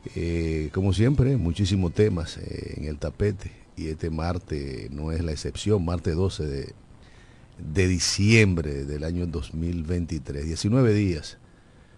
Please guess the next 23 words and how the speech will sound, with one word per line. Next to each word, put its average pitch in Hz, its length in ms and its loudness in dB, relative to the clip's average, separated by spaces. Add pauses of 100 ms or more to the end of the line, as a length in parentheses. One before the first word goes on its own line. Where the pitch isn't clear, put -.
nos 85 240 -4
faltan 90 520 0
para 82 200 -2
culminar 87 880 -2 (280)
este 82 240 -4
dos 82 120 0
mil 82 280 -2
veintitrés, 76 840 -6
un 80 120 -6
año 95 340 -2 (680)
en 85 120 -6
el 80 140 -4
que - 140 -6
los 85 140 -2
fenómenos 98 520 2
naturales 90 680 0
nos 85 140 -2
golpearon, 85 680 2 (1200)
eh, 82 480 0
duramente, 92 680 4 (840)
siendo 87 420 -2
el 82 100 0
último, 87 460 0